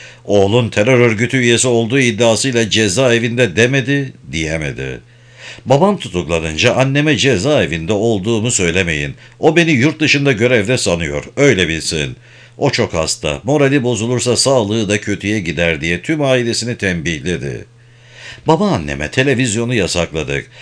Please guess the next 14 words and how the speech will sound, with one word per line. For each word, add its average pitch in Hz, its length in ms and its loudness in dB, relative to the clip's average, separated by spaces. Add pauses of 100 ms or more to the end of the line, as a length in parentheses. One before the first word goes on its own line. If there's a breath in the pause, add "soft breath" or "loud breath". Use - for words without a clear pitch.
(180 loud breath)
Zaten 156 400 0
kulakları 160 460 2
iyi 160 200 -2
duymuyor, 85 480 0 (100)
okuma 151 280 -4
yazma 98 380 -2
da 73 120 -2
bilmiyor. 69 500 -6 (420 loud breath)
Kendisinden 156 800 0
gizlenen 87 520 -2
gerçeği 87 500 0
gazetelerden 135 800 0
de 110 40 -2
öğrenemezdi. 78 840 -4